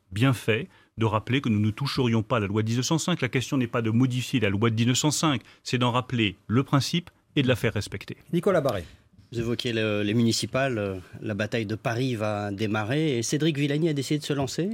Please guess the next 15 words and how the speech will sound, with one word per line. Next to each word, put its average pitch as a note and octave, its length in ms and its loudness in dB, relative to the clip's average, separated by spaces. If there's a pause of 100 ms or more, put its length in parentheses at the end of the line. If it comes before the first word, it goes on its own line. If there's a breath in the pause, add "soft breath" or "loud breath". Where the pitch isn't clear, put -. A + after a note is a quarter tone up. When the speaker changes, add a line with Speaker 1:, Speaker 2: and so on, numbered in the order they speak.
Speaker 3:
hein, C#3+ 220 -2
euh, A2+ 420 0 (480 loud breath)
contre E3+ 420 -2
le A#2+ 140 0
candidat, A#2 520 -2
euh, G#2 360 -2
investi A2 380 -4
par, G#2 300 -2
euh, G2 360 -4
La G2+ 120 -2
République G#2+ 380 -4
En G#2 60 0
Marche, A2 240 -2
Benjamin G#2+ 380 0
Griveaux. G#2+ 280 0